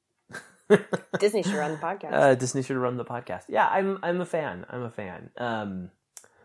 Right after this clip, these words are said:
Speaker 1: it is, uh, I don't know. It's, it's, it is one of my favorite things to do. It's not something I would wanna do every week,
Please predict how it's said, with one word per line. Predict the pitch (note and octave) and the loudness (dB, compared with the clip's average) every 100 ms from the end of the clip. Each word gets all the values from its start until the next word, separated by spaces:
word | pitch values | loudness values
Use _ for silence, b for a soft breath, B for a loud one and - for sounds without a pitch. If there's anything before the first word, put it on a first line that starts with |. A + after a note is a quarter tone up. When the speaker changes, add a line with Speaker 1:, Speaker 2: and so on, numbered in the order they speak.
| b b b b _ | b b b b _
Speaker 1:
it | D3 D3+ - - | -4 -4 -6 -2
is, | C#3+ B2 A2+ A2+ G#2+ G#2 A2+ _ | 2 2 0 -2 -4 -6 -10 _
uh, | G#2+ G#2 F#2+ F2 D#2+ D2 E2+ - B B B B _ _ _ _ _ _ _ _ _ _ - | 0 2 0 0 -2 -4 -6 -12 B B B B _ _ _ _ _ _ _ _ _ _ -8
I | |
don't | C#4 E4+ | -4 0
know. | B3 G2 | 0 2
It's, | C#3 C3+ - | 2 2 -4
it's, | D#3+ D3 - - | -6 -6 -8 -10
it | - D3+ | -6 -2
is | D3 C3+ | 0 2
one | C3 C#3+ | 2 2
of | C3+ | 2
my | C3 A#2+ | 0 -2
favorite | - - C3 C3+ C3 | -6 0 2 2 -2
things | C#3 C3 B2 | -4 -4 -4
to | A#2 | -4
do. | A#2+ B2+ | 0 0
It's | B2 | 0
not | B2+ A#2+ | -4 -6
something | A#2+ A2+ | -4 -4
I | G#2+ | -2
would | G#2+ G#2 | -2 -2
wanna | G#2 G#2 | -4 -4
do | G2+ G#2 | -4 -4
every | F#2 G2 | -4 -6
week, | F#2 G2 B2 - | -6 -6 -8 -18